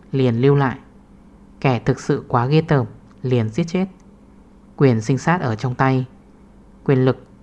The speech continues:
ở trong tay của Hoàng thượng. Tội thần sống hay chết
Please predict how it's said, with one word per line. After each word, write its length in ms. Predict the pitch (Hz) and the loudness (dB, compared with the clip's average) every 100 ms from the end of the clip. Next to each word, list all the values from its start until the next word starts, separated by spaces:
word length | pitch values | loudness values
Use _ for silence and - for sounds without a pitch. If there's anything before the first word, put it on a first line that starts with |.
| - | -6
ở 240 | 135 110 | -2 -2
trong 200 | 110 151 | 0 -2
tay 160 | 151 156 | 0 0
của 180 | 147 120 | 0 0
Hoàng 180 | 120 113 | 0 -2
thượng. 240 | 127 120 - - - - - - - - - | -2 -4 -8 -20 -20 -20 -20 -20 -20 -8 0
Tội 180 | 139 | 0
thần 320 | - 135 117 107 - - - - | 2 0 0 -4 -12 -20 -20 -18
sống 300 | - 123 131 | -4 -2 0
hay 140 | 151 | -2
chết 240 | 147 - | -2 -2